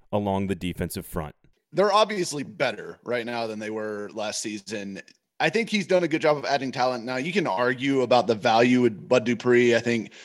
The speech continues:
Speaker 2: you pay him what you have to pay him by the market to get your guy. And if that's the guy that they really wanted, at the end of the day, you know,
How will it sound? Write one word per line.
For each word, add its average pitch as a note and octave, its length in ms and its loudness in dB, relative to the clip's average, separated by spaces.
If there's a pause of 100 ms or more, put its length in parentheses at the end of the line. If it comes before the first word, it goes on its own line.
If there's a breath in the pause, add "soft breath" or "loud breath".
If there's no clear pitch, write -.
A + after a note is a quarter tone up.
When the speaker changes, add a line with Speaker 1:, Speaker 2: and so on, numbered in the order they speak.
(120 loud breath)
Speaker 2:
you D3+ 140 -12
pay G3 180 6
him F3 140 4
what D3 220 4
you C3+ 100 0
have C3 200 4
to A2+ 100 -2
pay A#2+ 240 0
him A2 120 -4
by G#2+ 160 -2
the G2 60 -8
market G#2 380 -6
to A2+ 100 -10
get A2+ 160 -4
your G2+ 120 -10
guy. F#2 340 -4
And G2+ 120 -6
if A2 100 -8
that's D3+ 200 4
the E3 60 -2
guy D3 240 4
that C3 100 -4
they C3 140 2
really B2 240 0
wanted, A2 420 -8 (300 soft breath)
at E3 100 0
the G#3 140 -2
end G3 100 0
of F3 60 2
the D#3 80 -2
day, B2+ 400 2
you B2+ 160 -2
know, G#2+ 240 -8